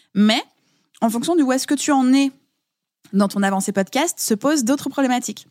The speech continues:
Au départ, t'as juste envie de, OK, je veux un podcast, par où je commence ? Qu'est-ce que je raconte ? Qu'est-ce que j'achète ? Comment je fais pour enregistrer ? Comment je monte ? Comment je le diffuse ? Et quelle image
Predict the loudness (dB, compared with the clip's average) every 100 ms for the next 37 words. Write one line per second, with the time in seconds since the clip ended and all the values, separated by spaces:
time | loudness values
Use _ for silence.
0 | _ -20 -20 _ _ -2 2 2 0 -2
1 | -2 -2 -2 0 0 0 2 0 -2 -8
2 | _ _ _ _ _ -6 0 0 0 0
3 | 0 -2 -2 -4 -4 -4 -2 0 -2 -2
4 | 0 0 -2 -6 -4 -4 0 0 0 -2
5 | -2 -4 -4 -8 -4 -4 0 0 0 0
6 | -2 -4 -6 -4 -2 0 -2 -4 -2 0
7 | 0 -4 -6 -8 -8 -2 2 2 2 0
8 | 0 0 0 0 -4 -4 -6 -6 -10 _
9 | _ _ _ _ _ -4 0 2 2 2
10 | 0 -4